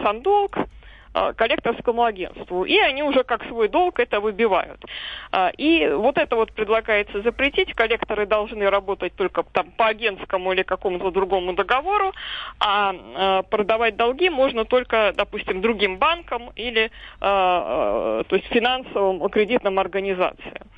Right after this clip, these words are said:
А, ну, какие тут есть сомнения? Сомнения тут остаются, что,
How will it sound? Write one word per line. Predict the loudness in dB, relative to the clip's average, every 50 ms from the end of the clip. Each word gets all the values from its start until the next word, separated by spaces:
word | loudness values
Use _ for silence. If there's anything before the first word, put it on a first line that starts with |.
| -20 -20 -20 -20 -20 -20 -6 0 2
А, | 2 4 4 2 2 0 0 0 2 2 2 2
ну, | 2 4 4 2 2 0
какие | 0 0 0 2 2 2 2
тут | 2 2 -2 -2 0
есть | 0 0 0 0 2
сомнения? | 0 0 0 0 0 -2 -2 -2 -4 -6 -4 0 0
Сомнения | 0 0 2 2 2 4 4 2 2
тут | 0 -2 -4 -2 -2
остаются, | -4 -2 0 0 0 0 0 -4 -2 0 0 0 0 -2
что, | 0 2 2 2 2 0